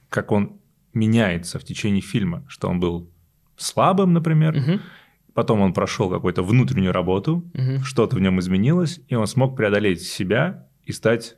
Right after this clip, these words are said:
Speaker 1: чуть лучше,
Speaker 2: Мгм.
Speaker 1: да, и поэтому он смог победить главного противника.
Speaker 2: Мгм.
Speaker 1: И вот это изменение, которое вдохновляет других людей тоже провести над собой это, может быть, внутреннее какое-то усилие
Speaker 2: Мгм.
Speaker 1: или стать чуть сильнее, смелее,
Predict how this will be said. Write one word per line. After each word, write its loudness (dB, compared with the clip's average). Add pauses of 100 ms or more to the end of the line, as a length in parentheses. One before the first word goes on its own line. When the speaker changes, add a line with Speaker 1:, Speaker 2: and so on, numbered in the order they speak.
(120)
Speaker 1:
чуть -4
лучше, -2
Speaker 2:
Мгм. -2
Speaker 1:
да, 2
и -4
поэтому 0
он -4
смог -6
победить -6 (800)
главного -2
противника. -6 (200)
Speaker 2:
Мгм. -2 (420)
Speaker 1:
И 0
вот 2
это 0
изменение, 2
которое -2
вдохновляет -2
других 0
людей 0
тоже 0
провести -4
над -4
собой -2
это, -8
может -8
быть, -12
внутреннее -2
какое-то -8
усилие -4
Speaker 2:
Мгм. -6 (240)
Speaker 1:
или -2
стать -4
чуть -10
сильнее, 0
смелее, 0